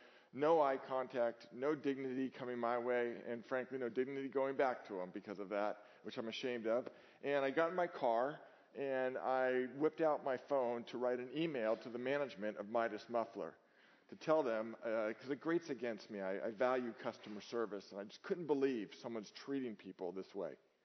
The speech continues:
As I'm doing my email, uh, I got convicted. And I sensed God asking, "Did you see him?" And I thought, "No." And he said, "I trust," I, honestly, God said, "I want you to go back.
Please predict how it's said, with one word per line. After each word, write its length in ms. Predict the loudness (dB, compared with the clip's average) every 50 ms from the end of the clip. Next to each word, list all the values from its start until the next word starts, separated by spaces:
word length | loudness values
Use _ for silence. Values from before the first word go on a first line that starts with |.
| _ _ _ _ _ _ _ _ -20 -16 _
As 80 | 0 2
I'm 200 | 2 2 2 2
doing 260 | 4 6 6 6 6
my 160 | 6 4 4
email, 600 | 4 2 2 4 4 4 4 6 4 4 2 0 -6 -12 -20 -20 -20 _ _ _
uh, 300 | -2 2 2 4 4 4
I 100 | 4 2
got 220 | 2 2 2 0 0
convicted. 560 | -2 -4 -2 0 -2 -2 -2 -4 -6 -6 -8 -12 _ _ _ _ _ _ _ _ _ _ _ _ -4
And 200 | -2 0 2 2
I 80 | 0 -2
sensed 500 | -2 0 0 0 2 0 -4 -12 -2 2
God 300 | 4 6 6 6 4 2 0 -6 -6 -2
asking, 520 | 0 2 2 0 -2 -4 -8 -8 -6 -6
"Did 140 | -6 -6 -6
you 100 | -6 -8
see 260 | -8 -6 -4 -4 -4
him?" 280 | -2 -2 -4 -4 -6 -8 -14 -18 _ _ _ _ _ _ _ _ _ _ _ _ _ _ _ _ _ _ _ _ _ _ _ _ _ _ _ _ _ _ _ _ _ _ _ _ _ _ _ _ _ -20 -20 -20 _ _ _ _ _ _ _ _ -8
And 100 | -4 -2
I 60 | -2
thought, 280 | -2 2 2 2 2 2
"No." 400 | 0 -2 -2 0 0 -2 -4 -6 -10 -16 _ _ _ _ _ _ _ _ _ _ _ _ -20 -20 -14
And 100 | -10 -8
he 140 | -8 -8 -8
said, 340 | -8 -2 0 2 4 4
"I 100 | 4 4
trust," 400 | 2 -2 -2 0 0 0 0 -4 -4
I, 200 | -2 0 0 0
honestly, 460 | 2 2 2 0 0 -4 -6 -6 -6
God 260 | -2 0 0 0 0 0
said, 120 | -2 -2
"I 40 | -2
want 180 | 0 0 -2 -6
you 80 | -4
to 40 | 0
go 120 | 0 0 2
back. 480 | 4 2 2 2 2 0 -4 -8 -14